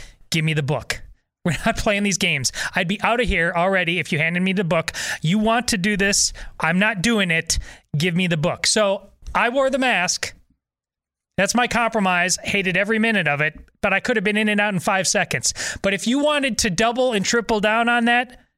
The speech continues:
no. And then we could, I don't know where, they gave me the book. Maybe they didn't give me the book, and then I could go on and do it. I, I don't know.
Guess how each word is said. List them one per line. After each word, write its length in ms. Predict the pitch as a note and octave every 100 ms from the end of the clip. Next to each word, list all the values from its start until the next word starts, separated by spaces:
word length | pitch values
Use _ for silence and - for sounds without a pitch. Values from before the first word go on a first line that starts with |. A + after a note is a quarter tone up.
| _ _ D#3+
no. 400 | E3 F#3 D#3+ G#2+ - _ _ _ _ _ F#3
And 140 | G3
then 300 | A3 A3+ A3
we 120 | A3
could, 320 | G#3+ A3+ E3+ -
I 140 | E3+
don't 160 | F#3 G3+
know 100 | G3+
where, 260 | F#3 G3 F#3+
they 180 | D3 D#3+
gave 260 | D#3 F3
me 100 | F#3+
the 100 | G#3
book. 300 | F3 G#3 A3
Maybe 220 | D3+ D3 F3
they 140 | F#3+
didn't 320 | F3 G3+ G3
give 140 | G#3+ G3+
me 100 | G3+
the 80 |
book, 320 | F3+ G#3+ G#3+ E3+
and 100 | D3
then 120 | D3
I 120 | E3
could 160 | G3 E3+
go 180 | G3
on 180 | G#3 G3+
and 100 | G3
do 60 | G#3+
it. 80 | -
I, 180 | G#3 G#3 - -
I 80 | G3
don't 300 | A3 A#3 G3+
know. 320 | G#3 B2